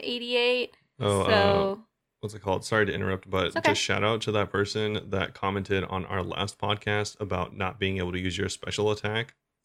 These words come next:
Speaker 2: with dragon weapons in the resource
Speaker 1: Oh,
Speaker 2: area in the
Speaker 1: yes.
Speaker 2: wilderness.
Speaker 1: You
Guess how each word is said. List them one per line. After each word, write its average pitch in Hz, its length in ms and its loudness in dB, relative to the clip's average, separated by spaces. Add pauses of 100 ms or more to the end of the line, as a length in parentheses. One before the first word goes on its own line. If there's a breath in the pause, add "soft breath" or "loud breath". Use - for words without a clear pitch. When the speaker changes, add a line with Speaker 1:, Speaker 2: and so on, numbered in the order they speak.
(120)
Speaker 2:
with 98 220 -2
dragon 95 360 0
weapons 104 540 -2
in 95 280 -4
the 87 460 -2
resource 90 500 -2
Speaker 1:
Oh, 101 80 -4
Speaker 2:
area - 220 6
in 95 80 2
the 90 40 2
Speaker 1:
yes. 80 40 0
Speaker 2:
wilderness. 117 420 0 (120)
Speaker 1:
You 233 180 -4